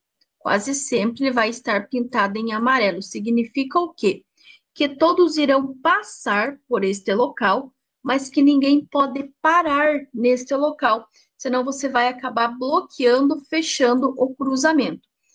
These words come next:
E aí tem uma plaquinha aqui, ó, educativa, alertando o condutor, "Olha,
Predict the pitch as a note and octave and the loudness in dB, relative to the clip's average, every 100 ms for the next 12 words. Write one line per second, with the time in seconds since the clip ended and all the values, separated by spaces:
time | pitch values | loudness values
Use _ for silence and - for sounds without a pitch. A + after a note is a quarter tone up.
0 | _ _ D4+ F4+ F4 E4 E4 E4+ E4 E4 | _ _ 0 2 2 0 -2 0 0 0
1 | D4+ C#4+ - F4 D#4 B3 - D#4+ D4 G3 | 0 -2 -8 -2 -2 -4 0 4 4 2
2 | - - D#4 F4+ F#4+ F4 C#4+ D#4+ F4+ - | -4 -10 -6 -4 -4 -4 0 0 0 0
3 | F4 F4+ - - D4+ D4 B3+ C4 B3+ F4 | -2 -2 -8 -4 -2 -2 -4 -2 0 2
4 | G4 E4 F4+ A#4 - - D#4 G4 F4 D#4+ | 2 0 2 2 0 2 2 2 0 2
5 | D4+ D4 D#4+ - D4 C4 C#4 E4 C#4+ G3 | 2 2 2 2 4 4 4 4 2 -4